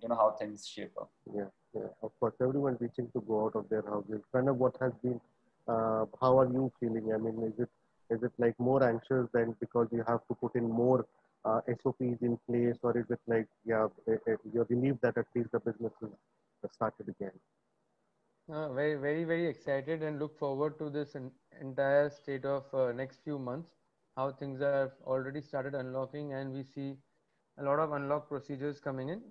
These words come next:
Speaker 3: Definitely, uh, last, uh, earlier few months of lockdown were difficult,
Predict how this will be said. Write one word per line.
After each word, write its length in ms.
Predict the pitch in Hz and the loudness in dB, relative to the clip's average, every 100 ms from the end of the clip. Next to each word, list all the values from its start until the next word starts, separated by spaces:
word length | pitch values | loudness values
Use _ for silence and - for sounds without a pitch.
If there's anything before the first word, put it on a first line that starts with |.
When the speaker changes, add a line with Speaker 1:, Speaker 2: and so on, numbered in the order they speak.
| 143 | -10
Speaker 3:
Definitely, 640 | 131 147 151 151 165 170 170 _ _ _ _ _ | -8 -6 -6 -4 -2 -2 -4 _ _ _ _ _
uh, 120 | 147 147 | -4 0
last, 400 | 143 151 160 - | 4 4 2 -2
uh, 160 | 156 143 143 | 0 0 2
earlier 240 | 147 151 | 0 0
few 240 | 165 175 170 | -2 -2 -2
months 260 | 160 160 | -2 -2
of 120 | 170 147 | -2 0
lockdown 460 | 147 135 151 156 | -2 0 -2 0
were 120 | 151 | 0
difficult, 460 | 143 147 143 160 240 | -2 -4 0 0 0